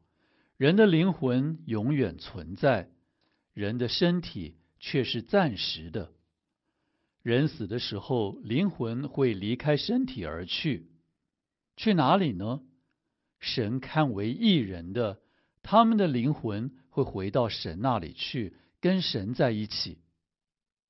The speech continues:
耶稣清楚地告诉门徒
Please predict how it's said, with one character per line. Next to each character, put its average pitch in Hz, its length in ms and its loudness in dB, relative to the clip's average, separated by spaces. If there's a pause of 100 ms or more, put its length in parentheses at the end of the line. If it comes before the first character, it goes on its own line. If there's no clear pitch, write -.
(1200)
耶 151 180 6
稣 170 220 2
清 165 240 2
楚 139 120 -4
地 104 120 -2
告 135 180 4
诉 123 160 -2
门 101 240 -2
徒 104 480 -6